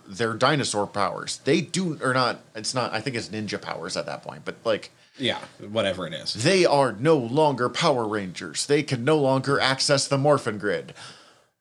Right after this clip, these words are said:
Speaker 1: But apparently, not only they can still, but they've just been doing it off and on, on their own for years.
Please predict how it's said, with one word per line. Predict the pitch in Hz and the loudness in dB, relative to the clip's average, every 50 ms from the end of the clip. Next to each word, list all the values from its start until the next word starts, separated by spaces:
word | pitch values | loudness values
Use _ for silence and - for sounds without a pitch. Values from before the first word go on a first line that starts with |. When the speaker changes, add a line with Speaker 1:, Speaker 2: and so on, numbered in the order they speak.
| _ _ | _ _
Speaker 1:
But | 110 143 143 | 0 0 0
apparently, | 143 - 139 180 214 214 151 131 123 113 107 - - | 2 2 2 2 4 4 4 2 0 0 -2 -6 -10
not | - 113 117 139 165 180 170 | -10 -2 2 4 4 6 6
only | 175 180 170 160 156 147 135 | 6 4 4 4 2 2 2
they | 120 123 120 | 2 2 0
can | 120 - - 190 220 233 214 165 | 0 -2 0 2 2 4 4 2
still, | 135 - - - 107 101 98 101 104 | 2 0 0 2 2 2 2 2 2
but | 107 113 110 104 - - _ _ _ _ _ _ _ _ _ _ _ _ | 4 4 4 4 2 -4 _ _ _ _ _ _ _ _ _ _ _ _
they've | - 156 - 190 143 | 2 2 2 2 2
just | - - 185 - - | 0 0 -2 0 0
been | 208 202 180 139 | -2 -2 0 2
doing | 127 156 170 190 185 | 2 2 4 4 4
it | 185 180 | 4 6
off | 185 196 190 190 - | 6 6 4 2 2
and | 175 202 | 2 4
on, | 226 208 147 139 151 165 | 4 4 4 4 2 2
on | - 147 160 160 | 2 2 2 2
their | 165 170 196 220 | 2 2 4 4
own | 202 151 139 151 160 151 147 - _ _ _ _ _ _ _ _ _ _ _ _ _ _ _ _ _ - | 4 2 2 0 -2 -4 -6 -10 _ _ _ _ _ _ _ _ _ _ _ _ _ _ _ _ _ -12
for | - - 143 175 185 180 | -2 2 4 4 4 4
years. | 175 226 277 285 131 98 67 65 - - - - - - | 4 2 2 0 0 -2 -4 -4 -2 -2 0 0 -2 -4